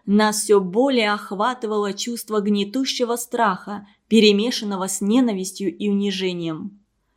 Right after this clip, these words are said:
"Рыцари Господа Христа!" обратилась к нам воспитательница.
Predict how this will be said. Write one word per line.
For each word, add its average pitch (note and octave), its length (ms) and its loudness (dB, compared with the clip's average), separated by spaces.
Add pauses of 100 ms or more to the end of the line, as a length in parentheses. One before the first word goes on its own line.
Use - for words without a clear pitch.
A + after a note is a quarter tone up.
(580)
"Рыцари E4 640 4
Господа C#4 600 0
Христа!" G#3+ 800 0 (400)
обратилась F#3 680 0
к - 60 -16
нам A3 200 -2
воспитательница. G3+ 1120 -8